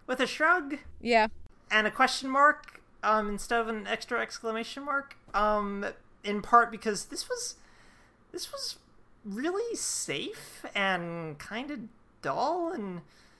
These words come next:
Speaker 1: not super interesting, and it was a very weird experience to watch a Limitless episode that felt like it was from the first half of the season and not the second half of the season. I understand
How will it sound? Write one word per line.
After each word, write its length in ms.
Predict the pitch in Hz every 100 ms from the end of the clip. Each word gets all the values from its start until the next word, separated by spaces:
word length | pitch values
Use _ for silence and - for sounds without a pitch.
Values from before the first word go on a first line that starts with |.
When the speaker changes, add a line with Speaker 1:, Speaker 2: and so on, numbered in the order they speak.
| _ _ _ -
Speaker 1:
not 380 | 196 277 -
super 760 | - - - - 349 - 440 -
interesting, 760 | 156 175 - 320 - - 403 453 466 453 -
and 340 | 214 214 202
it 80 | 202
was 220 | 233 208
a 40 | 220
very 320 | 247 302 311
weird 360 | 240 226 247
experience 580 | 240 - - 214 240 247
to 100 | -
watch 220 | 208 214
a 60 | 214
Limitless 420 | 175 196 202 220
episode 380 | 254 247 - 240
that 180 | 208 -
felt 160 | 208
like 240 | 202 202 202
it 80 | 180
was 140 | 165
from 640 | - 190 170 165 170 160 - -
the 100 | -
first 460 | - - 143 - -
half 260 | 339 -
of 120 | 330
the 80 | 339
season 580 | - - 349 330 370 349
and 240 | - 180 156
not 220 | 180 -
the 100 | -
second 460 | - 151 - 226 202
half 240 | 294 -
of 80 | 285
the 80 | 285
season. 520 | 320 302 285 320 285 - - - - - - 214
I 120 | 254
understand 640 | 277 240 - 202 196 226